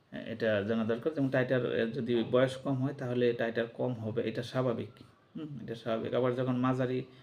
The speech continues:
পুলেট অবস্থায় থাকবে তখন এক ধরনের টাইটার হবে, এটা, আহ, এক ধরনের। আবার যে, যে প্রোডাকশন অবস্থায় টাইটার, এই তিন ধরনের টাইটার তিন রকমের হবে। এবং, এ,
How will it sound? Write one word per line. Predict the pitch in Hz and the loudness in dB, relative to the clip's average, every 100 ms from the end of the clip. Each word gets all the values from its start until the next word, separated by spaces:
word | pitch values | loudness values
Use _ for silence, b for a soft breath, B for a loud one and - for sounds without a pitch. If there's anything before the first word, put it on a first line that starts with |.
| B | B
পুলেট | 143 139 143 | 0 2 2
অবস্থায় | 143 143 | 0 -2
থাকবে | 139 123 123 | -2 -2 -2
তখন | 127 127 131 | -4 -2 0
এক | 127 | 0
ধরনের | 123 123 | -2 -2
টাইটার | 123 120 123 | -4 -4 -4
হবে, | 123 123 | -4 -4
এটা, | - 131 127 - B B B B - | -4 -4 -8 -8 B B B B -4
আহ, | 131 110 | -2 0
এক | 113 | -2
ধরনের। | 120 110 | -2 0
আবার | 113 120 | 0 0
যে, | 117 | 0
যে | 117 | -2
প্রোডাকশন | 117 120 127 131 | -2 -2 0 0
অবস্থায় | 131 123 123 120 | 0 0 -4 -6
টাইটার, | 120 120 | -4 -2
এই | - | -4
তিন | 139 147 147 | -2 -2 2
ধরনের | 135 135 135 | 2 2 0
টাইটার | 127 143 180 B B B _ | -2 -2 -6 B B B _
তিন | - 151 | -8 0
রকমের | 135 127 117 113 | 0 0 -2 -6
হবে। | 107 - - _ _ - 117 | -10 -12 -16 _ _ -4 -2
এবং, | 120 123 113 - B B B - | 0 0 0 -4 B B B -6
এ, | 110 113 113 | 0 2 0